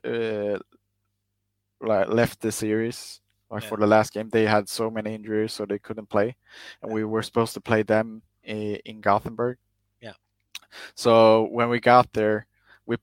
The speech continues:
Speaker 1: we played one game and went home. So, like, travel time, it was, say, thirteen hours for one
Speaker 2: Yeah.
Speaker 1: game in total. So, yeah. I mean, i-, you, you can't do anything about it.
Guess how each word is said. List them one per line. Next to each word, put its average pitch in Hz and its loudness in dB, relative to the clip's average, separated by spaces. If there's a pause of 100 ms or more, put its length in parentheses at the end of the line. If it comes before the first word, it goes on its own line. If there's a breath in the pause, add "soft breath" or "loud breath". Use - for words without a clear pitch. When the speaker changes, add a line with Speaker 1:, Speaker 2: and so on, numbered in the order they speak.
Speaker 1:
we 113 -2
played 113 0
one 131 2
game 123 2
and 104 -10
went 107 -6
home. 107 -2
So, - -10
like, 101 -2 (460)
travel 143 4
time, 160 2
it 127 -10
was, - -10 (640 loud breath)
say, 123 0
thirteen 127 2
hours 120 2 (100)
for 113 -8
one 110 -4
Speaker 2:
Yeah. 123 -8
Speaker 1:
game 110 -4 (640)
in 110 -20
total. 110 -2
So, - -12 (140)
yeah. - -12 (840 loud breath)
I - -2
mean, 170 0
i-, 165 -2
you, 139 -6
you 135 -6
can't 139 -6
do 127 -2
anything 110 -10
about 104 -8
it. - -20